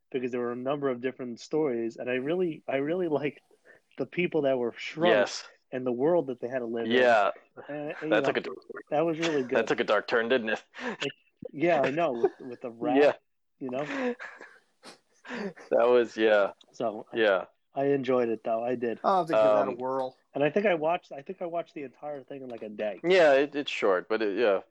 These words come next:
Speaker 2: it was good. Did you watch, um, oh, what about that show I told you about, Robbie, for Comedy Central?
Speaker 1: Yes, I didn't finish it yet because I'm watching it on demand when I'm home.
Speaker 2: Okay.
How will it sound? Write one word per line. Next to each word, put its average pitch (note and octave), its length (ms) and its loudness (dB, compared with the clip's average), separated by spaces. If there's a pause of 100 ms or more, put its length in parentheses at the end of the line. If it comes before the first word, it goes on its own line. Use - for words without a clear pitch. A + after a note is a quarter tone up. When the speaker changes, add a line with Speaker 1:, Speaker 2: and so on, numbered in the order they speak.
(160)
Speaker 2:
it - 60 -6
was A#2+ 180 -4
good. G2 280 0 (200)
Did B2+ 140 0
you C3 100 4
watch, B2+ 440 4
um, A#2+ 320 4
oh, D3 100 6
what C#3+ 140 6
about D3+ 240 6
that C#3 160 2
show D3 160 4
I - 20 4
told D3 160 2
you C3 80 0
about, G#2 140 4
Robbie, G#2+ 340 2 (380)
for A2+ 100 -2
Comedy A2+ 240 0
Central? A#2+ 400 -4 (160)
Speaker 1:
Yes, D3 300 -2
I C#3 160 -2
didn't D#3 480 -6
finish F3 280 -8
it F#3+ 100 -4
yet G3+ 220 -2 (200)
because C3+ 240 -4
I'm C3+ 100 -6
watching C#3 400 -6
it C3 140 -8 (200)
on C3 220 -4
demand C3 380 -2
when B2+ 100 -6
I'm A2+ 100 -6
home. C#3 140 4
Speaker 2:
Okay. B2+ 160 2